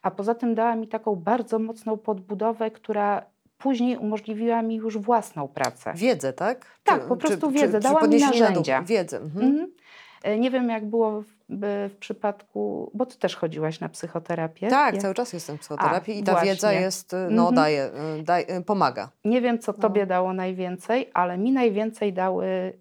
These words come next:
Speaker 1: dwie rzeczy. Pierwsza rzecz to było to, że dowiedziałam się, że istnieje coś takiego jak zaburzenia poznawcze. A to się sprowadza do tego, że uświadom-, uświadamiamy sobie, że nasze myśli to niekoniecznie jest rzeczywistość.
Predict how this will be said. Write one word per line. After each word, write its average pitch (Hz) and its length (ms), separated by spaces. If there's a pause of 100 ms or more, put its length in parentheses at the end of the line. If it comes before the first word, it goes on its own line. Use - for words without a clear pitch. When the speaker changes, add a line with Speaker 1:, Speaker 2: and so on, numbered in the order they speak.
(140)
Speaker 1:
dwie 269 240
rzeczy. 147 340 (760)
Pierwsza 320 340
rzecz 240 220
to 247 140
było 202 240
to, 254 160
że 233 100
dowiedziałam 202 560
się, 202 180
że 185 120
istnieje 311 380
coś - 180
takiego 196 580
jak 160 320
zaburzenia 202 520
poznawcze. - 600 (600)
A 175 80
to 262 100
się 311 140
sprowadza 240 480
do 214 120
tego, 196 480 (440)
że 208 140
uświadom-, 214 520 (140)
uświadamiamy 233 680
sobie, 233 440
że 208 320
nasze 208 360
myśli 226 400
to 240 160
niekoniecznie 233 580
jest 233 120
rzeczywistość. - 920